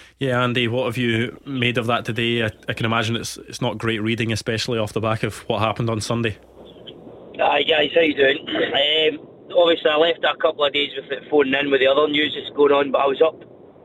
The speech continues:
Speaker 2: I was up in Dingwall on Sunday, and, uh, it's a sore one to take. Um, the drive up,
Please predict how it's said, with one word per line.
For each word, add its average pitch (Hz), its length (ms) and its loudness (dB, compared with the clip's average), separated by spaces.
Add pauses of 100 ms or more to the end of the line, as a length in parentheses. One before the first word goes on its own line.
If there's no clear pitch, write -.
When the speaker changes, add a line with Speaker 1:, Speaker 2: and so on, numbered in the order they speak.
(100)
Speaker 2:
I 139 80 2
was 135 100 0
up 143 180 0
in 135 140 -4
Dingwall 135 400 4
on 127 180 0
Sunday, 135 480 2
and, 127 120 0
uh, 120 360 4 (460)
it's - 80 -4
a 139 160 -2
sore 175 220 6
one 160 100 6
to 135 220 -14
take. 143 240 0 (580)
Um, 127 400 6
the 123 100 -8
drive 165 300 2
up, 151 240 0